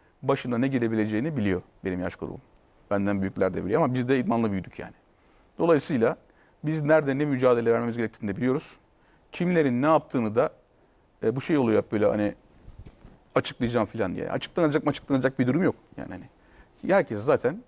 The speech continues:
bir, bir üstte, üç aşağı, üç yukarı neler olabileceğini, sahada nelerin olduğunu görüyor yani. Bu çok açıklanacak da falan bir durum değil. Şimdi herhangi biri bana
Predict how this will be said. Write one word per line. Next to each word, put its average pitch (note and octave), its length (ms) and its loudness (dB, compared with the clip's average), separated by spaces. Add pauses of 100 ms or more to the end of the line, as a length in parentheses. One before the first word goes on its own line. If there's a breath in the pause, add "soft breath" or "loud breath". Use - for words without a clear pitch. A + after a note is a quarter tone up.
(200)
bir, - 160 -10
bir - 120 -8
üstte, - 300 0
üç - 200 0
aşağı, A2+ 320 2
üç - 140 -4
yukarı A#2 300 -2
neler D3 140 4
olabileceğini, G#2 760 0 (240 soft breath)
sahada F#3 340 2
nelerin D#3+ 320 4
olduğunu A#2+ 320 2
görüyor A2+ 320 4
yani. F2+ 260 -4
Bu G#2+ 120 -4
çok - 160 -6
açıklanacak A#2 480 -2
da A2 60 -2
falan G#2 240 -2
bir G2+ 60 -4
durum C3+ 220 2
değil. F#2 140 -2 (800 soft breath)
Şimdi D#3 160 4
herhangi F#3 360 4
biri A#2 160 0
bana A#2 260 0